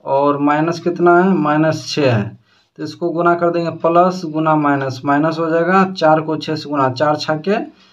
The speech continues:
चौबीस और यहाँ पर एक्स स्क्वायर हो जाएगा। अब इसको हमें ऐसे दो भाग में बांटना है जिनका गुणनफल चौबीस एक्स स्क्वायर होना चाहिए और योगफल पाँच एक्स होना चाहिए, ठीक है।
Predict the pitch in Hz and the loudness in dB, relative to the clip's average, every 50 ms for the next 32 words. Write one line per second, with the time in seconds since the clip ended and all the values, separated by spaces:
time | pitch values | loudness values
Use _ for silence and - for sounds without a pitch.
0 | _ _ _ _ - - 151 151 156 160 165 208 247 269 269 - - - - _ | _ _ _ _ -12 -8 -6 -4 -2 -2 -2 -4 -4 -6 -10 -12 -14 -18 -20 _
1 | _ _ _ _ - 147 143 143 143 147 147 151 156 165 160 156 156 156 151 147 | _ _ _ _ -14 -10 -10 -8 -6 -6 -6 -4 -2 -2 -2 -2 0 0 -2 -2
2 | 147 - 147 127 - - - 131 123 120 113 107 107 104 107 107 120 120 - - | -2 -6 -12 -12 -8 -2 0 0 0 0 0 -2 -2 -4 -6 -6 -8 -12 -14 -16
3 | - _ _ _ _ _ - 151 147 151 165 175 175 - - 185 180 180 185 190 | -20 _ _ _ _ _ -8 -4 -2 0 2 0 0 0 0 2 2 4 2 2
4 | 185 185 180 170 170 - 190 185 180 190 190 185 180 165 175 175 175 170 151 143 | 2 2 0 0 2 0 0 0 2 2 4 4 4 4 4 4 4 2 4 2
5 | 139 135 127 120 131 135 131 131 131 151 170 214 339 349 - - _ _ _ _ | 2 2 0 -2 -2 -2 0 0 0 0 0 0 -2 -2 -6 -10 _ _ _ _
6 | _ - 135 131 151 156 160 160 160 175 175 170 156 156 156 160 160 160 - 180 | _ -14 -6 -2 0 0 0 2 2 2 2 2 0 -2 -2 -2 -4 -4 -4 -2
7 | 180 175 170 - 156 147 147 156 175 170 175 180 170 170 - 175 170 165 - - | -2 -2 -2 -2 -2 0 0 2 0 0 2 0 -2 -2 -2 -6 -6 -6 -4 -4
8 | 170 165 165 165 165 170 170 165 175 175 175 190 208 196 - - - 156 151 143 | -2 -2 -2 -2 -2 -2 -2 -2 -2 0 0 0 0 -2 -4 -6 -4 -2 0 0
9 | 143 143 156 160 147 - - 190 190 175 - - - 156 151 143 - 151 139 123 | 2 2 2 0 0 -2 -2 -2 0 -2 -2 -2 -2 -2 -2 -2 -2 -4 -6 -6
10 | - - 127 120 117 117 117 - 117 113 113 117 - 160 156 160 220 240 | -6 -6 -2 -2 -2 -2 -2 -6 -8 -8 -8 -8 -8 -8 -2 0 0 0